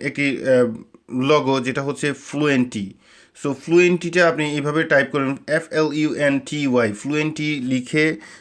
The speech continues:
যখন আপনি টাইপ করবেন সোজা এটাই আসবে আপনার সামনে, ঠিক আছে? তো ফ্লুয়েন্টি লিখে যখন আপনি ইনস্টল করবেন, এখন ইনস্টল করে নিচ্ছি আমরা।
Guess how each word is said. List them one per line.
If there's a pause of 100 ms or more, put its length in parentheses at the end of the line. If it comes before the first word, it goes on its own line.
(120)
যখন
আপনি
টাইপ
করবেন
সোজা
এটাই
আসবে
আপনার
সামনে, (340)
ঠিক
আছে? (340)
তো
ফ্লুয়েন্টি
লিখে
যখন
আপনি
ইনস্টল
করবেন,
এখন
ইনস্টল
করে
নিচ্ছি
আমরা।